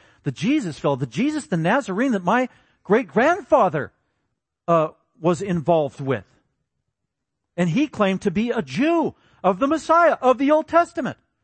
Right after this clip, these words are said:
And here, Herod Agrippa was a master, supposedly, of the Jewish religion.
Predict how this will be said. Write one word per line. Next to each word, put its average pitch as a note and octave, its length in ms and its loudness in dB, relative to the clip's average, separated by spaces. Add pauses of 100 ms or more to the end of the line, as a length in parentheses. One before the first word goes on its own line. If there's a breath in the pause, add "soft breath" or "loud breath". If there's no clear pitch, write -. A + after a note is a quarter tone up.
(260)
And E3 100 -2
here, A3+ 240 0 (140 soft breath)
Herod D4 200 2
Agrippa A3+ 320 2
was D#3+ 220 -2
a E3 80 2
master, E3+ 840 -2
supposedly, D#3+ 600 -4 (120)
of D3+ 120 -2
the D3+ 60 0
Jewish D3 300 -2
religion. B2 360 -6